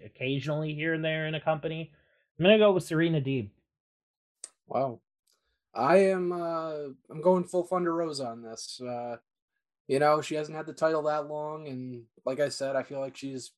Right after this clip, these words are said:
Speaker 2: just getting started with it. Hasn't had much exposure on T V since winning the title. Maybe that'll change going into the summer, but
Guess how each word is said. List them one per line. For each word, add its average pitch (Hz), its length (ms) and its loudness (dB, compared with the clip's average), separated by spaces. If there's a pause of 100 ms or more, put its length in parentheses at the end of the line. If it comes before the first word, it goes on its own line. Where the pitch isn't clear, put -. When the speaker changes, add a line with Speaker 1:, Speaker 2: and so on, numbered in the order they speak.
(120)
Speaker 2:
just 139 180 -8
getting 139 220 -2
started 135 400 -2
with 135 200 -10
it. 131 160 -4 (560)
Hasn't 139 300 2
had 147 180 -4
much 143 260 -2
exposure 143 500 -4
on 135 120 -4
T 143 200 -8
V 139 180 -8
since 139 260 -10
winning 139 200 -12
the 135 60 -6
title. 131 540 -4 (640)
Maybe 131 320 0
that'll 151 280 4
change 151 400 -8
going 151 220 -2
into 147 180 -12
the 143 80 -8
summer, 156 540 -2 (600)
but 120 320 -2